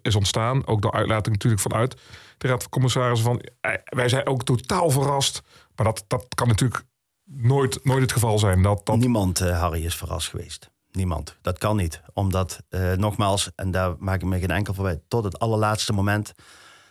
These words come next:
Speaker 2: heb ik mijn verantwoordelijkheid genomen, hebben we scenario's voorgelegd en waren de resultaten van het seizoen daarvoor. En nogmaals, die waren niet goed, hè. En daar zaten ook taakstellingen in die begroting, ja.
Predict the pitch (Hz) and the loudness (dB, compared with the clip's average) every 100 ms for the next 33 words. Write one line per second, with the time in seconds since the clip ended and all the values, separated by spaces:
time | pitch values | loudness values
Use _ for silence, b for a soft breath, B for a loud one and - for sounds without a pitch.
0 | B B 95 92 120 107 98 98 98 113 | B B -2 -2 -2 -2 0 0 -2 -2
1 | 107 104 - 107 101 98 95 - 90 87 | 0 -2 0 0 2 0 0 -2 -4 -2
2 | 90 101 110 110 107 98 - 104 95 90 | -2 0 0 0 0 0 0 0 0 0
3 | 87 82 - 95 - 92 90 87 - 92 | -2 -2 -6 -12 -6 -4 -2 -4 -4 -2
4 | 90 90 90 90 90 101 95 98 90 95 | -2 -2 -4 -4 -2 0 0 0 -2 -2
5 | 87 104 92 87 98 107 - 110 143 135 | -2 -2 -2 -2 -2 -2 -4 -2 0 0
6 | 123 - 123 123 117 110 139 139 82 139 | 0 0 0 2 2 0 0 -2 0 -2
7 | B B B B B B - 113 110 110 | B B B B B B -2 0 2 2
8 | 110 120 98 - 143 139 139 110 104 - | 2 0 -2 -2 -2 -2 -2 0 0 0
9 | 123 104 92 90 110 127 165 170 120 95 | -2 0 0 0 0 0 -2 -4 -2 -2
10 | 127 | -2